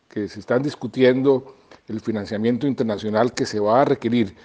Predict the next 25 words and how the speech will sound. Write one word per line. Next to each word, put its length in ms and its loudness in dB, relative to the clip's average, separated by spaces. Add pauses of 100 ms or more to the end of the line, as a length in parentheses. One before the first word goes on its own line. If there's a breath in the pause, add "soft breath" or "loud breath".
(1040 soft breath)
con 500 -4
muchos 400 0
más 160 4
recursos 540 4
de 80 2
los 160 -4
que 280 -4
hasta 300 -8
ahora 380 4 (440 loud breath)
están 380 0
disponibles, 800 4 (500 soft breath)
que 140 -4
América 340 2
Latina 560 2 (320)
no 320 0
la 80 4
vayan 300 6
a 40 0
dejar 220 -4
por 160 -2
fuera 380 2 (340 soft breath)
y, 120 -10
por 160 -2
el 80 -6
contrario, 600 -2